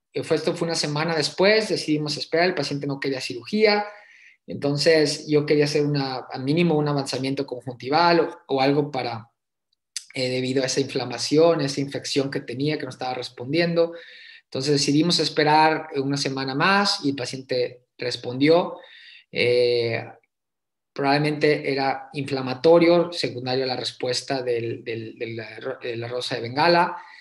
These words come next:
Este es un mes después, este es dos meses después, tres meses, y el paciente está totalmente sana, sano. Ya no tiene ninguna infección. Este, entonces,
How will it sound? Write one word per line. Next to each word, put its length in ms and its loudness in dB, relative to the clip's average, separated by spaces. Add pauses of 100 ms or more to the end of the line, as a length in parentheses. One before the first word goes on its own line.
(240)
Este 500 0
es 240 -2
un 180 0
mes 200 0
después, 800 0
este 280 -6
es 60 -8
dos 200 -6
meses 280 -8
después, 840 0 (200)
tres 220 -6
meses, 600 0
y 120 -2
el 80 -2
paciente 640 -6
está 220 -14
totalmente 880 -8
sana, 420 -12 (100)
sano. 400 -14 (460)
Ya 160 -2
no 140 -4
tiene 220 -8
ninguna 180 -10
infección. 560 0 (640)
Este, 1200 -2 (100)
entonces, 800 -2